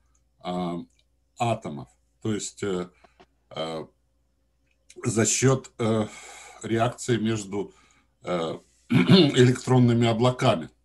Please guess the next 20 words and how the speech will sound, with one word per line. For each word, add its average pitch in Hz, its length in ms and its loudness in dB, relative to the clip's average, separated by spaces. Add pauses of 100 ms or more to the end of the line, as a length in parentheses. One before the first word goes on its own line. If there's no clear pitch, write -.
(600)
Э, 101 240 -6
химия 170 360 2
не 160 140 2
касается 120 960 0 (120)
того, 120 280 -2
что - 220 -6
происходит 120 640 -4
в 113 40 -8
ядрах 113 640 -2 (600)
атомов. - 500 -6 (520)
Э, 73 280 -10
этим 120 300 -2
занимается, 104 840 -6 (180)
э, 82 280 -10
совершенно 98 500 -8
чётко, 113 560 -6 (420)
э, - 300 -10
астрофизика, 127 840 -4
физика, 131 640 -6 (520)
э, 92 220 -8